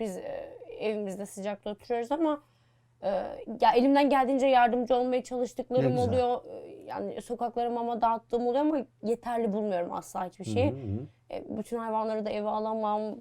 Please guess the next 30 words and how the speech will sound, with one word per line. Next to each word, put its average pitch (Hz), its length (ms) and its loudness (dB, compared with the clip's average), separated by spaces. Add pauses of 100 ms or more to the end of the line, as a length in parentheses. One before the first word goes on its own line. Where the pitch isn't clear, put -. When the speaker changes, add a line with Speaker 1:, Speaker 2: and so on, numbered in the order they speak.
(160)
Speaker 1:
Öyle 214 260 -2
bir 233 40 -2
imkanım 220 500 -4
da 202 40 -2
yok. 247 160 -2 (300)
Speaker 2:
Evet. 123 140 -4 (120)
Speaker 1:
Üzücü 233 300 2
yani. 185 320 -4
Elimden 202 520 -2
gelmediği 185 400 -4
için 196 300 -12
üzülüyorum. 185 500 -6 (520)
Speaker 2:
Peki, 160 380 8 (160)
son 190 240 4
olarak 175 280 6
şunu 170 180 4
söyleyelim. 101 480 2 (600)
Bundan 165 280 6
sonraki 156 300 4
projeniz, 147 600 6
e, 113 300 4
ne 131 100 4
zaman 123 280 2
çıkacak? 101 520 -6 (360)
Belli 127 260 6
mi? 113 280 0
Çalışıyor 120 400 2
musunuz? 110 580 -4
Speaker 1:
E, 196 180 -2 (500)
hatta, 285 420 2